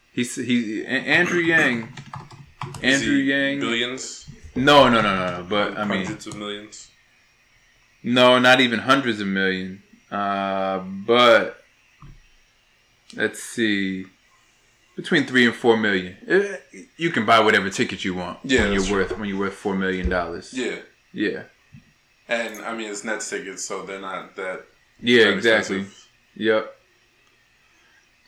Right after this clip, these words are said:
Speaker 2: Yeah. So word to the wise, uh, if you're a Knicks fan and you're thinking about taking somebody on a first date to a playoff, don't do it. Don't
Speaker 1: No.
Speaker 2: find somebody else that's a Knicks fan or a basketball fan and take them.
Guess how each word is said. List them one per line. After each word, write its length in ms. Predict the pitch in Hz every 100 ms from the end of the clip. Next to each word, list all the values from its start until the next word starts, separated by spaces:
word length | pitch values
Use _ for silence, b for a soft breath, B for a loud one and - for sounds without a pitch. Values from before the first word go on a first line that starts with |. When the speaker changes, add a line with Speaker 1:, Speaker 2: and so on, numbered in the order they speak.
| _
Speaker 2:
Yeah. 180 | 110 101
So 180 | - 104
word 200 | 107 104
to 100 | 110
the 100 | 101
wise, 400 | 98 95 87 -
uh, 400 | 85 87 85 82 -
if 480 | 98 - - - - _ _ _ b b b b
you're 200 | 95 101
a 20 | 95
Knicks 300 | 98 95 -
fan 440 | 101 95 90 90
and 180 | 90 90
you're 100 | 87
thinking 280 | - 95 92
about 200 | 87 87
taking 240 | 98 90
somebody 320 | 87 95 90 87
on 140 | 87
a 40 |
first 280 | 87 90 80
date 140 | 90 85
to 100 | 85
a 40 |
playoff, 380 | 95 80 80 -
don't 220 | 92 90
do 120 | 85
it. 120 | 80 104 113 -
Don't 320 | 90 87 87 B B B B
Speaker 1:
No. 220 | 110 101
Speaker 2:
find 280 | 110 107 107
somebody 360 | 117 107 104
else 220 | 104 101
that's 240 | - 98 -
a 40 |
Knicks 260 | 98 101 -
fan 300 | 107 98 95
or 220 | 85 95
a 40 |
basketball 520 | 90 95 87 - 90 87
fan 240 | 90 85
and 120 | 85
take 220 | - 87 -
them. 280 | 82 85